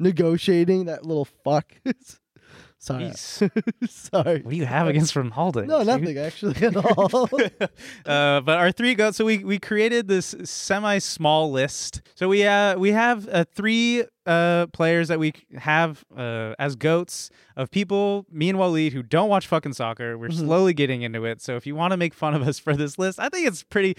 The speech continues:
Speaker 2: it's a safe list.
Speaker 1: Yep, yep, yep.
Speaker 2: Mbappe.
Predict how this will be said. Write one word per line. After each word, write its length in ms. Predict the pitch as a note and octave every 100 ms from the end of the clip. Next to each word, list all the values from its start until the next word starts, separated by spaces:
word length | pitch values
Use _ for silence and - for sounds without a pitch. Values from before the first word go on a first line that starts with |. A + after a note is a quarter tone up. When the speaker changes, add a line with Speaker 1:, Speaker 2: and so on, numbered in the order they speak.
| -
Speaker 2:
it's 100 | -
a 60 | F#4
safe 500 | - - F3 G3 -
list. 420 | D3 F3 C#4 -
Speaker 1:
Yep, 240 | D#3+ F#3 -
yep, 240 | E3 F3 -
yep. 220 | E3+ F#3+ - _ -
Speaker 2:
Mbappe. 800 | D#3+ E3 E3 G3+ A3+ A#3+ C4+